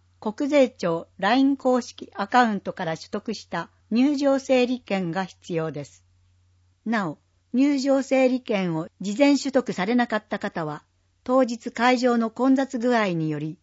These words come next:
当日券を配布します。国税庁公式ラインアカウントの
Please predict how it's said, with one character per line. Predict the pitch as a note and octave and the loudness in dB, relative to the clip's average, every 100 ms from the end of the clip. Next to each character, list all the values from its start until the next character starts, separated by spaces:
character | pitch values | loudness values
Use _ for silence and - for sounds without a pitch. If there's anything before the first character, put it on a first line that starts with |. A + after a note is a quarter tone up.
| _ - | _ -6
当 | B3+ C#4 | 0 0
日 | C4+ C4+ | -2 -8
券 | - G3 F3 | -6 -4 -2
を | F3+ | -6
配 | C3 G3 F#3 | -6 -4 -4
布 | F3+ | -8
し | - C#3+ | -8 -8
ま | D3 | -8
す。 | - _ _ _ _ _ _ _ _ _ - | -10 _ _ _ _ _ _ _ _ _ -6
国 | A#3+ D4 C4+ | -4 -2 2
税 | C#4 B3+ | 2 2
庁 | F#3+ D#3+ | 0 -2
公 | - C4 C4 | 0 2 2
式 | - B3 A#3 | -2 -2 0
ラ | A#3 | 2
イ | A#3+ B3 | 4 2
ン | E4 | 0
ア | A3+ | -4
カ | - A#3+ | 2 2
ウ | G3+ | 2
ン | F3+ | -2
ト | E3+ | -2
の | D#3+ | -4